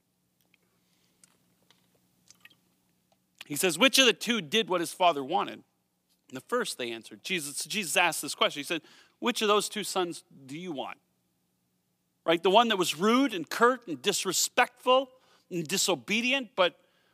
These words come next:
who changed his mind later and, and went and did the work, or the, the one who was honoring and respectful and submissive, but who never actually went and did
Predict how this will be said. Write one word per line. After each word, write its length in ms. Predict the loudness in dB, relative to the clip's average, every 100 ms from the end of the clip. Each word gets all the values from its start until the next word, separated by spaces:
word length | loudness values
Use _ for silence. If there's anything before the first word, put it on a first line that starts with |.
| _ _ _ _ _ _
who 120 | -6
changed 520 | -4 0 0 0 -6
his 180 | -6 -4
mind 420 | 2 2 2 -4
later 460 | -2 0 0 -2 -4
and, 260 | -6 -8 -10
and 160 | -6 -2
went 200 | 0 -2
and 100 | -6
did 180 | -10 -8
the 80 |
work, 320 | -8 -6 -6 -4
or 100 | -6
the, 200 | -6 -10 _ _ _ -10
the 80 | 2
one 220 | 2 2
who 140 | -2
was 340 | -4 -4 -6 -12 _ _ -4
honoring 680 | 4 6 6 2 -2 -4 -6
and 140 | -8
respectful 800 | -8 -8 -4 -6 -6 -8 -8 -6
and 120 | -6
submissive, 680 | -8 -10 -6 -6 -4 -6 -2
but 160 | -2
who 100 | -2
never 380 | -4 -4 -2 -2
actually 360 | -2 -4 -6 -4
went 260 | -2 -4
and 180 | -6 -10
did 320 | -8 -8 -10